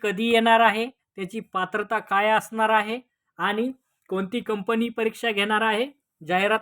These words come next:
कधी पडणार आहे, त्याची फीस काय आहे आणि अभ्यासक्रम काय आहे, याविषयी आपण सविस्तर माहिती या व्हिडिओमध्ये घेणार आहोत. जे विद्यार्थी मित्र नवीन आहेत, त्यांनी चॅनलला सबस्क्राईब करा, लाईक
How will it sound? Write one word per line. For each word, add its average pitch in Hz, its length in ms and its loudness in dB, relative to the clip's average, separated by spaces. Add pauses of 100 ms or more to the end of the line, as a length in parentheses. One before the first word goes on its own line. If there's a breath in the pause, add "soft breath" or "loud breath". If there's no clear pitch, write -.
कधी 208 200 -6
पडणार 208 420 0
आहे, 214 300 0
त्याची 214 280 -12
फीस 214 360 -12
काय 208 280 0
आहे 247 220 -4
आणि 202 180 -8
अभ्यासक्रम 202 580 -2
काय 165 200 -6
आहे, 135 140 -14 (420)
याविषयी 226 460 -2
आपण 220 340 0
सविस्तर 214 680 -8
माहिती 214 360 -4
या 208 120 0
व्हिडिओमध्ये 190 560 -2
घेणार 185 300 0
आहोत. 196 200 2 (420)
जे 208 140 2
विद्यार्थी 220 480 -4
मित्र 214 300 -6
नवीन 208 360 -2
आहेत, 214 180 0 (100)
त्यांनी 214 280 -6
चॅनलला 208 480 -4
सबस्क्राईब 208 520 -6
करा, 220 260 -4
लाईक 196 280 -4